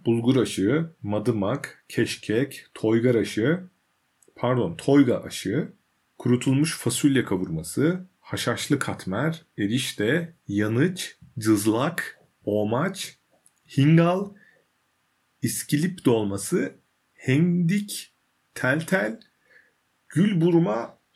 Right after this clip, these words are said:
hasıda ve kara çuval helvası gibi lezzetleri o bölgeye giderseniz tadabilirsiniz.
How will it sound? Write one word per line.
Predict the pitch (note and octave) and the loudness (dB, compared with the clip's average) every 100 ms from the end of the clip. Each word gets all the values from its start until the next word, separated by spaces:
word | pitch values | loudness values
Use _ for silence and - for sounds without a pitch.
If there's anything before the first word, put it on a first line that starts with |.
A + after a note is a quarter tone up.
| _ _ | _ _
hasıda | - - D3 - G#3 G3 A3 E3 C#3+ | -14 -4 -2 0 0 0 0 -2 0
ve | G3+ G#3 - | 0 0 -4
kara | - D#3 G3+ | -4 0 -2
çuval | - D3+ C3 F#2+ | 2 4 4 4
helvası | C3 B2+ C3+ D#3+ | 2 4 2 2
gibi | C#3 G3+ | 2 6
lezzetleri | D#3 C#3 C#3+ D3 E3+ | 6 8 4 4 4
o | F#3 E3 | 6 6
bölgeye | D3+ C3+ B2+ | 6 6 2
giderseniz | C3+ B2+ - - | 0 -2 -4 -2
tadabilirsiniz. | C#3+ B2 G#2+ F2+ - D#2+ - | 2 2 2 -4 -6 -12 -16